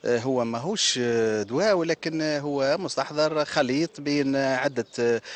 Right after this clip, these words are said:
مواد، آه، اللي حاجته بها كل صغير. هو ال-، المستحضر سواء كان، آه،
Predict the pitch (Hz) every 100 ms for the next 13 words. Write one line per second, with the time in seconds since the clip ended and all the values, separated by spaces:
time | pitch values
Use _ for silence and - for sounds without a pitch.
0 | - 117 113 101 123 180 180 175 180 175
1 | - 175 170 175 180 - 202 190 180 175
2 | 170 170 165 160 156 127 123 123 165 123
3 | 110 135 131 127 127 - 147 160 156 -
4 | 160 147 165 151 143 143 139